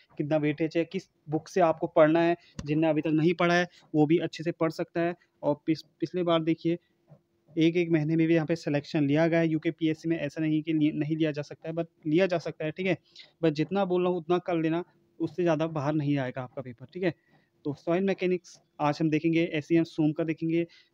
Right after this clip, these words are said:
सारे ही हम topic को लेंगे और सारी subject को इसमें लेंगे हम।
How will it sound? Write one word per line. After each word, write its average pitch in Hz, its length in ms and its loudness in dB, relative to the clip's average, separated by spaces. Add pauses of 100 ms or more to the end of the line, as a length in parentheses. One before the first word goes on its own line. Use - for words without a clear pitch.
(100)
सारे 151 280 -2
ही 165 120 4
हम 170 180 2 (460)
topic 156 320 -2
को 165 80 -2
लेंगे 160 360 2 (320)
और 143 120 -2
सारी 147 240 -2
subject 147 420 -4
को 151 100 -6
इसमें 156 220 -2
लेंगे 147 320 2
हम। 151 180 0